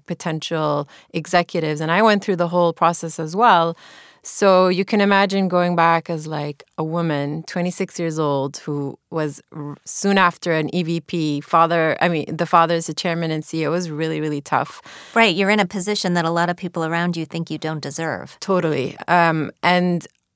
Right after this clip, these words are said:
Speaker 1: I remember so many people trying to make me fail in different ways indirectly because they also viewed it as, like,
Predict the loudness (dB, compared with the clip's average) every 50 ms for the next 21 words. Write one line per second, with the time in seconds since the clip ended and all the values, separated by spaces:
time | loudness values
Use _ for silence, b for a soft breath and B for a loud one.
0 | _ _ _ _ _ _ _ 4 4 4 4 2 0 0 2 4 4 4 4 4
1 | 4 4 4 6 6 6 6 4 4 2 -2 -6 -8 -8 -6 -2 2 2 4 4
2 | 4 2 0 0 -4 -4 -2 -2 -2 -2 -2 -2 -2 -2 -2 -2 -2 -2 -4 -4
3 | -6 -6 -6 -6 -6 -8 -8 -6 -2 -2 0 0 0 0 0 -2 -2 -4 -4 -6
4 | -6 -6 -4 -2 -2 -2 0 0 0 -2 -2 0 0 2 2 2 0 -2 -4 -4
5 | -2 -2 -2 -2 -2 -4 -6 -4 -2 -2 -2 -2 -2 -2 0 2 4 4 4 2
6 | 0 -2 -4 -4 -2 -2 -2 0 0 0 0 0 -2 -2 -2 -2 0 0 -2 B